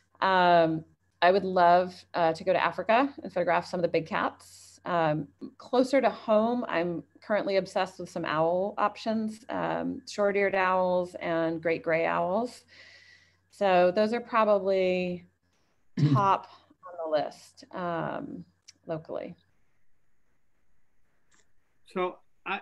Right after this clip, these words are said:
Speaker 3: I have a question, Sarah. How can people buy your prints?
Speaker 1: Uh, well, so the prints that are for sale, um, in the Dance Palace Gallery are all in a gallery on my website. So if you go to my website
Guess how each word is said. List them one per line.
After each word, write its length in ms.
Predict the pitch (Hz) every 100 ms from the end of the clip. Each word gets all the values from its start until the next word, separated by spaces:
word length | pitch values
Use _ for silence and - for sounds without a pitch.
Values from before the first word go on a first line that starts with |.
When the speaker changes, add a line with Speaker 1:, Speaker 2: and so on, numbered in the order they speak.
| -
Speaker 3:
I 140 | 220
have 160 | 254 254
a 80 | 196
question, 460 | - 220 - 151
Sarah. 400 | 131 151 147 139
How 200 | 131 170
can 200 | 202 208
people 240 | 180 180 180
buy 140 | 175
your 240 | 175 165 147
prints? 460 | 196 139 - - - - _ _ _ _ _ _ _ _ _ _ - - _ _ - _ _ _ _ _ 202
Speaker 1:
Uh, 360 | 190 180 165 -
well, 600 | 190 180 151 160 320 -
so 640 | - - 240 220 214 208 - -
the 320 | 196 214 214 -
prints 320 | 294 294 -
that 100 | 311
are 100 | 285
for 140 | 247
sale, 560 | 247 226 208 202 202 -
um, 500 | 180 180 180 175 170 - - _ -
in 160 | 208
the 100 | 202
Dance 480 | 196 208 202 208 - -
Palace 340 | 247 220 196 202
Gallery 460 | 175 170 170 180
are 180 | 180 180
all 380 | 185 190 190 190
in 140 | 208
a 40 | 196
gallery 320 | 190 185 190
on 100 | 190
my 120 | 196
website. 560 | 175 160 - 156 147 -
So 360 | - 160 165 -
if 120 | -
you 60 |
go 180 | 185 185
to 60 | 202
my 140 | 226
website 640 | 208 185 180 180 170 170